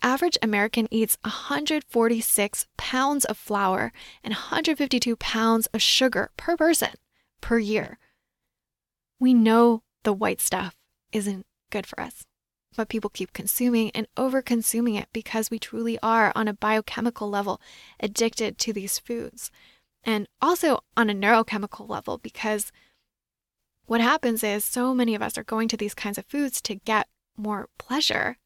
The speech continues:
out of our lives instead of creating more pleasure in the enjoyment of the kind of life that we're creating for ourselves. And when we're always going back to the food, that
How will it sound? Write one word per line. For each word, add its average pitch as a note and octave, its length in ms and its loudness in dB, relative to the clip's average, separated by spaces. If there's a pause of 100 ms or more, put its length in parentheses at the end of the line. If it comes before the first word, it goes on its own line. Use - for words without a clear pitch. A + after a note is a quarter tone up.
out A3 120 2
of G#3+ 100 -2
our G#3 120 -4
lives - 480 -2 (720)
instead A#3 380 0
of A3 160 -2
creating A3+ 640 0 (260)
more G#3+ 260 -2
pleasure G#3+ 580 -2 (840)
in G#3+ 160 0
the G#3 80 0
enjoyment G3+ 640 2
of G3+ 80 -8
the G3 120 -4
kind - 280 -4
of G3 80 -6
life A3 320 -2
that - 120 -6
we're - 60 -10
creating G3 400 -6
for - 120 -8
ourselves. - 560 -10 (560)
And G#3+ 280 0
when A3 220 -2
we're G#3 140 -4 (100)
always B3 280 4
going G#3+ 180 -2
back G3+ 200 -4
to - 80 -6
the - 80 -10
food, C#4+ 420 2 (440)
that G#3+ 280 0